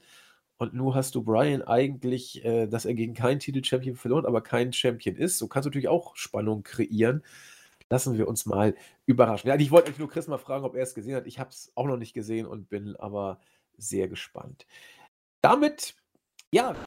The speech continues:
ich hab schon gesagt, wir sind noch nicht annähernd auf der Zielgeraden, was Day One angeht, aber zumindest, äh,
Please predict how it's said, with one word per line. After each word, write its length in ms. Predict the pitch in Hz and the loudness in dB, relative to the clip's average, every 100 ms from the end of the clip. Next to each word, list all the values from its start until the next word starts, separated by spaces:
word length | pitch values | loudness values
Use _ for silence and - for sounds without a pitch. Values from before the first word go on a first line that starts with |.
| - | -8
ich 120 | 190 | -6
hab 100 | 208 | -6
schon 120 | 226 | -6
gesagt, 320 | 185 226 - | -2 -2 -2
wir 60 | 165 | -2
sind 160 | 196 | -2
noch 80 | 190 | -2
nicht 180 | 170 139 | -4 -4
annähernd 240 | 208 208 | 0 0
auf 80 | 139 | 0
der 140 | 156 - | -4 -4
Zielgeraden, 520 | - 240 185 131 135 | -4 -2 0 0 0
was 160 | 139 | -2
Day 140 | - 113 | 0 0
One 320 | 110 202 220 | 0 -2 -4
angeht, 320 | 117 120 160 | -8 -2 0
aber 240 | 147 160 160 | 2 0 0
zumindest, 560 | 156 165 226 202 - | -4 -2 -2 -6 -8
äh, 160 | - | -4